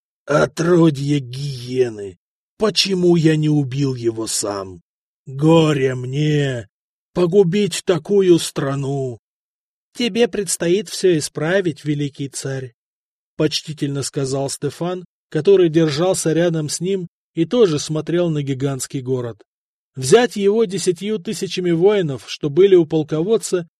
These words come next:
нечего и думать. Сам император Ираклий отступил от его стен.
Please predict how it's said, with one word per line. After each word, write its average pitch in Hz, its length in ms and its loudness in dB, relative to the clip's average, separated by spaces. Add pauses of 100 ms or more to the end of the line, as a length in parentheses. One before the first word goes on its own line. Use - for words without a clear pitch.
(100)
нечего 226 440 0
и 175 120 8
думать. 117 580 -8 (580)
Сам 233 360 2
император 190 540 2
Ираклий 180 520 2
отступил 143 540 -2
от 139 140 -4
его 135 220 -4
стен. 127 440 -8